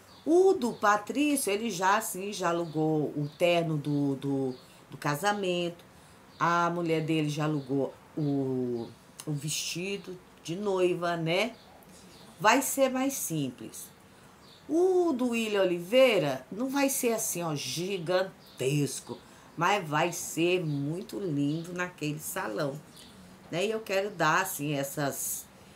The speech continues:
essas notícias pra vocês, que a gente só fala, fala da vida alheia, fala, fala. A gente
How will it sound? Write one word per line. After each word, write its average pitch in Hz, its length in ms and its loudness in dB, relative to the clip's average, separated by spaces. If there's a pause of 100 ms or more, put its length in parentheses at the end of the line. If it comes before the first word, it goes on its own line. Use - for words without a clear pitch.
(260)
essas 143 380 -2
notícias 165 840 -4
pra 135 160 -6
vocês, 180 380 -4
que - 100 -8
a 151 40 -2
gente 220 240 -6
só - 160 -4
fala, 240 440 -4 (380)
fala 262 260 -2
da 160 140 -2
vida 139 220 -6
alheia, 117 420 -4 (100)
fala, 170 280 -6
fala. 160 340 -4
A 175 100 -6
gente 180 220 -6